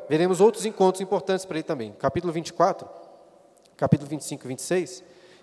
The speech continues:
eu acho que são capítulos muito relacionados. Capítulo vinte e quatro e depois vinte e seis, vemos sobre duas vezes em que Davi teve a oportunidade de matar Saul, mas não fez. E, e quando eu li novamente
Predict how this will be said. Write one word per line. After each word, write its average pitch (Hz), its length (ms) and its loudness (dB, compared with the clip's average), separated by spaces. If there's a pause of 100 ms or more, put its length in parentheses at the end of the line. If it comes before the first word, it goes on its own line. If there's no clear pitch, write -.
eu 131 80 2
acho 160 160 4
que - 80 -10
são 175 140 -4
capítulos 170 420 -2
muito 220 200 -4
relacionados. 190 840 0 (720)
Capítulo 185 360 -2
vinte 175 180 -2
e - 40 -10
quatro 143 240 4
e - 20 -14
depois 147 280 -4
vinte 143 140 -6
e - 40 -10
seis, 180 260 0
vemos 175 240 -4
sobre 180 220 -4
duas 220 360 2
vezes 165 260 6
em 196 60 -4
que 190 140 -6
Davi 139 440 0 (480)
teve 170 180 0
a 190 40 2
oportunidade 170 520 -2
de 180 60 -6
matar 185 460 -4
Saul, 120 380 -6 (540)
mas 120 160 -10
não 151 140 -8
fez. - 380 -16 (840)
E, 175 160 -8 (100)
e 160 120 -10
quando 254 180 -2
eu 240 60 2
li 190 260 -2
novamente 151 580 -2